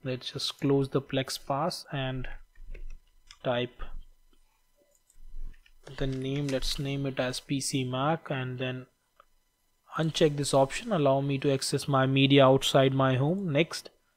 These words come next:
now we need to select the media library, as I already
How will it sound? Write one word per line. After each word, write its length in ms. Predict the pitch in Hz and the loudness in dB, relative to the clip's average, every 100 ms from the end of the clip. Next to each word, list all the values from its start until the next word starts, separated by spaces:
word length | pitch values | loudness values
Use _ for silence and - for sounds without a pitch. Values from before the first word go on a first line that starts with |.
| _ - _ - | _ -20 _ 0
now 160 | 131 | 2
we 160 | 135 143 | 4 2
need 280 | 147 151 - | 2 0 2
to 100 | 170 | 2
select 440 | - 147 151 147 | 4 4 6 6
the 80 | 147 | 4
media 440 | 143 147 143 156 | 4 2 6 6
library, 640 | 143 135 135 135 139 185 - | 8 6 4 4 4 2 2
as 220 | 147 143 | 4 6
I 60 | 151 | 6
already 720 | 156 147 143 156 156 175 175 | 8 6 8 8 8 8 6